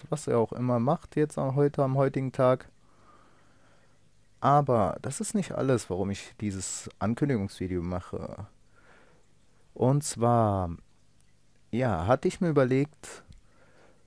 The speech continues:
weil ich jetzt viele, viele Anfragen bekommen habe in letzter Zeit, von wegen, „Hast du Skype? Kann ich, darf ich dich da adden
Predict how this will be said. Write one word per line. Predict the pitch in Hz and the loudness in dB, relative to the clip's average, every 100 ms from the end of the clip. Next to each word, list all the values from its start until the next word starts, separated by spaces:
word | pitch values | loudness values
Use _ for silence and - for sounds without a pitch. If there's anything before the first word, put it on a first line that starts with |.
| _ _ _ _ _ _ - | _ _ _ _ _ _ -12
weil | 113 120 120 | 0 4 6
ich | 120 - | 4 2
jetzt | 117 - - | -2 -4 -14
viele, | - 151 202 175 143 | -4 0 2 4 2
viele | - 131 110 | 2 0 0
Anfragen | 113 139 - 107 107 | 0 -2 0 2 2
bekommen | 92 - 104 98 95 87 | -2 -2 -2 -2 -2 -2
habe | 87 87 90 92 87 | 0 0 -2 -2 -2
in | 95 | -2
letzter | 95 - 107 | -4 -2 -4
Zeit, | - 107 120 - | -2 -2 -2 -2
von | 113 107 | -4 -2
wegen, | 104 110 104 95 92 | -2 -2 -2 -2 -4
„Hast | 92 - | -4 -4
du | 107 | -6
Skype? | - - 90 92 95 98 - - - _ _ _ | -6 -2 2 4 4 0 -4 -20 -20 _ _ _
Kann | 110 107 | 2 4
ich, | 110 | 2
darf | - 104 | 2 2
ich | 104 | 2
dich | - 117 - | -2 -4 -2
da | 101 101 98 | 4 6 6
adden | 101 101 104 101 95 | 2 0 -2 -4 -6